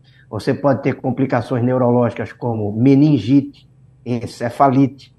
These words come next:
é, é, tromboflebite, que são, é, é, obstruções infecciosas de vasos cerebrais importantes, et cetera.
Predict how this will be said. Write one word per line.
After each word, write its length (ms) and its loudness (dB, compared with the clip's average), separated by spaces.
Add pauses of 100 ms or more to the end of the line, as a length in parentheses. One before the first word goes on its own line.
(380)
é, 540 -2
é, 100 -4
tromboflebite, 1040 0
que 120 -12
são, 420 -6 (360)
é, 520 0
é, 20 2
obstruções 840 -2
infecciosas 1000 -2
de 160 -4
vasos 800 0
cerebrais 600 0
importantes, 760 -4
et 120 -6
cetera. 380 -4